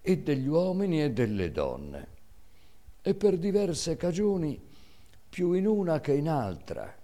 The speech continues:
perché debitamente dinanzi a giusto giudice un medesimo peccato,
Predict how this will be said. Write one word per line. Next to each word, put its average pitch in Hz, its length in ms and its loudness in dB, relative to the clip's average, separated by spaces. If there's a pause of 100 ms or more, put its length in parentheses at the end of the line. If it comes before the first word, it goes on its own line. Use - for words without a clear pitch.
(800)
perché 202 420 0
debitamente 117 840 -2
dinanzi 107 480 -2
a 110 80 0
giusto 151 480 -2
giudice 180 800 -2
un 123 180 2
medesimo 120 560 0
peccato, 175 880 -2